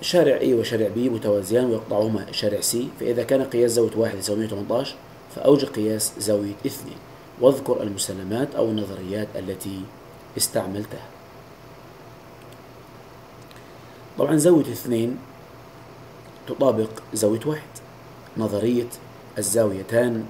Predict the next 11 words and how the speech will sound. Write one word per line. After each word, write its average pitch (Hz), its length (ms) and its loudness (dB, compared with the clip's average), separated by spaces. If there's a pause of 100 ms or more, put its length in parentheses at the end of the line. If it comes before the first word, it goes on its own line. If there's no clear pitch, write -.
المتبادلتين 110 1120 0 (580)
داخليًا، 120 460 -2 (960)
يبقى 123 280 4
إذن 127 320 4
قياس 117 460 0
زاوية 110 280 2
اثنين 117 520 -2 (180)
يساوي 117 380 4
قياس 104 340 -4
زاوية 104 280 -2
واحد. 147 180 -2